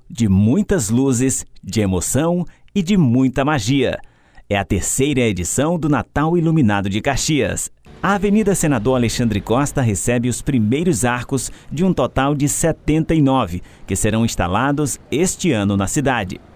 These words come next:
Além disso, igrejas, prédios públicos, praças e outros pontos também serão iluminados, a exemplo de sete portais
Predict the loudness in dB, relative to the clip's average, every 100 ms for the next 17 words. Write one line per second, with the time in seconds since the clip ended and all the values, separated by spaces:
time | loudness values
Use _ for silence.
0 | -18 -6 -2 0 0 0 -2 0 -2 -2
1 | -14 -12 -6 -2 0 2 2 0 -2 -2
2 | -2 0 0 -4 -4 -2 0 -2 -2 -4
3 | -6 -6 -2 0 0 0 -2 -6 -14 -10
4 | 0 2 4 2 2 -2 0 0 0 0
5 | -4 -2 0 2 2 2 0 2 0 2
6 | 2 2 2 -2 -4 -12 -14 -20 -20 -12
7 | -4 -2 0 0 0 0 -2 -2 -4 -2
8 | -2 -2 -2 -2 -2 0 0 0 -4